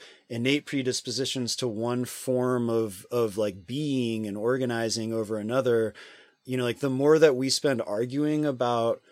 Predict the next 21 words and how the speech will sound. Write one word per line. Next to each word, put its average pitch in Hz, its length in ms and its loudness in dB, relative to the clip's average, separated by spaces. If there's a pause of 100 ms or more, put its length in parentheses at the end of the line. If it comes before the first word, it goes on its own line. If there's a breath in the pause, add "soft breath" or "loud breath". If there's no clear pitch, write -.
(260 soft breath)
what's 127 260 2
a 131 40 0
good 123 260 2
idea 120 400 4
and 110 120 -2
a - 20 -6
bad 120 240 2
idea, 113 560 2
as 117 180 -4
opposed 120 480 -2
to 123 80 -6
just, 110 220 -4
like, 110 160 0
robustly 113 720 -2
developing 110 1040 -2 (600 soft breath)
all 131 280 6
of 123 180 4
our 113 320 0
sort 131 280 0
of, 113 100 0
like, 110 260 -2